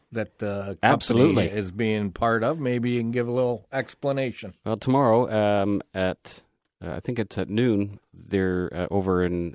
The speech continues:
Speaker 2: around Victoria Park. We're all meet-, um, it's, uh, Walk a Mile in Her Shoes for Women's Community House here in London. So, um, I think there's about fourteen of us from the store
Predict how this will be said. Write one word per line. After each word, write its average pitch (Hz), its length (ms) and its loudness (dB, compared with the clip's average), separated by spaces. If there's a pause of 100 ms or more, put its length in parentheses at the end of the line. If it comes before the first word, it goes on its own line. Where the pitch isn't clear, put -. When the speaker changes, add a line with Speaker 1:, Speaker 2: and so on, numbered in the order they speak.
(160)
Speaker 2:
around 87 500 -2
Victoria 95 420 0
Park. 92 420 -2 (160)
We're 87 180 -4
all 82 100 -2
meet-, 87 260 -4
um, 82 300 -6
it's, - 300 -10
uh, 82 140 -2
Walk 92 240 0
a 90 60 -4
Mile 92 180 0
in 90 60 -2
Her 87 160 -2
Shoes 110 340 -2
for - 160 -6
Women's 90 240 -2
Community 95 300 -2
House 90 220 -4
here 95 120 -4
in 92 80 -2
London. 101 440 -6
So, 92 340 0 (540)
um, 90 440 -2 (140)
I - 60 -6
think 127 160 -6
there's 110 100 -2
about 107 240 2
fourteen 123 420 0
of 101 80 0
us 92 120 -2
from 98 240 -4
the 92 240 -2
store 113 420 -2